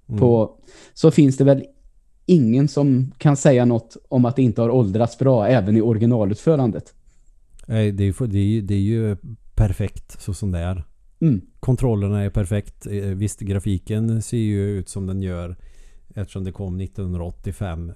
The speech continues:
Speaker 1: Men vad fasen,
Speaker 2: Mm.
Speaker 1: man bryr sig inte, man, man stör sig ju inte av grafiken i det allra första Super Mario-spelet.
Speaker 2: Nej, eh, en sån sak som man kollar på, en skillnad mot All-Star-versionen, det, det är bara att det ser bättre ut, men att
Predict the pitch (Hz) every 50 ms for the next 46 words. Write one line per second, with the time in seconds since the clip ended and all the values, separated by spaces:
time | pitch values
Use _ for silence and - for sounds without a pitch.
0 | - - - 110 104 98 90 90 87 - 113 113 113 113 - - 131 110 85 82
1 | 80 - - - - - - - - - - - - - - - - 151 123 95
2 | 98 101 92 104 101 101 92 - - 107 104 101 101 92 - - 113 107 107 -
3 | 107 107 101 - - 139 123 110 101 95 - - 131 113 101 - - 104 92 92
4 | 90 92 87 95 90 - 104 90 82 - - 95 90 92 90 87 90 87 90 87
5 | 85 85 - 98 - 92 82 87 87 - 90 87 87 82 80 80 - - 85 76
6 | 82 85 - - - - - - - - 151 131 110 101 - - - - 143 139
7 | 135 127 120 120 117 120 - - - 151 147 - 123 107 240 233 175 160 156 -
8 | - 143 135 127 123 - 123 110 101 - - 135 131 131 131 131 - 135 117 113
9 | 110 - - 127 123 127 127 120 - 156 143 117 113 120 123 123 117 - 131 131
10 | 117 98 - - 123 113 107 110 - - 131 123 123 131 131 127 127 127 123 120
11 | 117 123 123 123 120 127 131 123 117 - 139 127 - 131 123 117 123 113 110 -
12 | - 139 131 123 131 127 127 127 123 113 - -